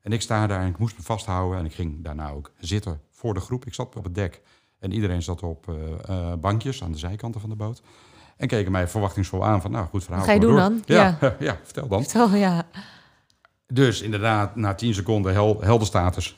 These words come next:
Speaker 1: <laughs> Dat zeg ik.
Speaker 2: Ja.
Speaker 1: En ja, ja, toen sloeg de twijfel toe.
Speaker 2: Ja, wat gaan
Speaker 1: Nee.
Speaker 2: we eigenlijk doen?
Speaker 1: Wat ga ik eigenlijk doen? Wat ga ik vertellen? In een vliegtuig weet ik precies wat ik moet doen. Ik
Speaker 2: Ja.
Speaker 1: vloog toen zestien jaar de wereld rond.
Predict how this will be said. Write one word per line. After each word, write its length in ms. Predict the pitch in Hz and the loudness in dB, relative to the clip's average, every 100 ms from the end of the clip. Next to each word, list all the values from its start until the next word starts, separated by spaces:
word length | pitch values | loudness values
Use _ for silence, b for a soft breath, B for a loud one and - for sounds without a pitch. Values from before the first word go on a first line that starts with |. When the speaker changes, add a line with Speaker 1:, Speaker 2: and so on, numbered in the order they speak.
| - | 0
Speaker 1:
<laughs> 200 | 160 131 | 2 2
Dat 100 | 110 | -4
zeg 140 | - 98 | -2 -2
ik. 120 | 90 | -2
Speaker 2:
Ja. 200 | 160 147 | -4 -6
Speaker 1:
En 100 | - | -10
ja, 60 | 85 | -10
ja, 340 | 78 87 85 73 _ _ _ | -6 -4 -6 -8 _ _ _
toen 120 | 110 | -8
sloeg 180 | - 71 | -8 -12
de 80 | 78 | -14
twijfel 320 | - 98 104 | -10 -10 -8
toe. 160 | 98 87 _ _ _ | -12 -12 _ _ _
Speaker 2:
Ja, 240 | 160 156 - | -14 -14 -14
wat 100 | - | -10
gaan 80 | - | -4
Speaker 1:
Nee. 80 | 170 | -2
Speaker 2:
we 60 | |
eigenlijk 300 | 190 165 175 | -2 -2 -4
doen? 180 | 170 156 | -2 -4
Speaker 1:
Wat 140 | 127 - | -6 -4
ga 120 | 92 | -4
ik 80 | 80 | -4
eigenlijk 300 | 76 80 87 | -8 -10 -6
doen? 120 | 127 | -6
Wat 100 | 90 | -6
ga 100 | 90 | -8
ik 80 | 82 | -10
vertellen? 440 | - 127 131 85 _ - | -12 -10 -10 -12 _ -6
In 100 | 131 | -4
een 80 | |
vliegtuig 460 | 123 175 - 107 131 | -2 -6 -6 -4 -4
weet 160 | 113 120 | -4 -6
ik 80 | |
precies 220 | - - 131 | -8 -12 -8
wat 100 | 95 | -6
ik 60 | |
moet 100 | 92 | -6
doen. 320 | 117 160 95 - _ _ _ | -4 -4 -4 -8 _ _ _
Ik 140 | - | -10
Speaker 2:
Ja. 60 | 165 | -6
Speaker 1:
vloog 200 | 139 95 | -4 -2
toen 140 | 104 | -2
zestien 300 | 90 110 - | -2 -2 -2
jaar 140 | 98 92 | -2 -2
de 80 | 92 | -2
wereld 320 | 123 123 117 | -2 -4 -6
rond. 280 | 123 123 | -6 -8